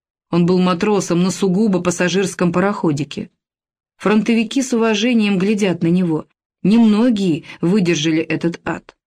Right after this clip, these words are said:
Потом блокада Ленинграда, работа на Кировском заводе.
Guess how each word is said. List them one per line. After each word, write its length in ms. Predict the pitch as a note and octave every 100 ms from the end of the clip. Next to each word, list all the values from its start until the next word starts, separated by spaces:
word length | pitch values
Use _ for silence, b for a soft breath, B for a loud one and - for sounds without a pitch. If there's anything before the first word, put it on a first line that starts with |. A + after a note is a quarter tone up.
| _ _ _ _ _ _ _ _ _
Потом 340 | G#3+ A3 C#4 A3+
блокада 460 | B3 B3 A#3 A3+
Ленинграда, 800 | A3+ A#3+ B3 F#3 E3+ D#3+ D3 E3 _ b b -
работа 500 | F3+ G#3+ G#3+ G#3+ G#3
на 160 | G3+
Кировском 480 | F3+ G3+ G3 - F#3
заводе. 580 | F3 F#3 F3 E3 E3+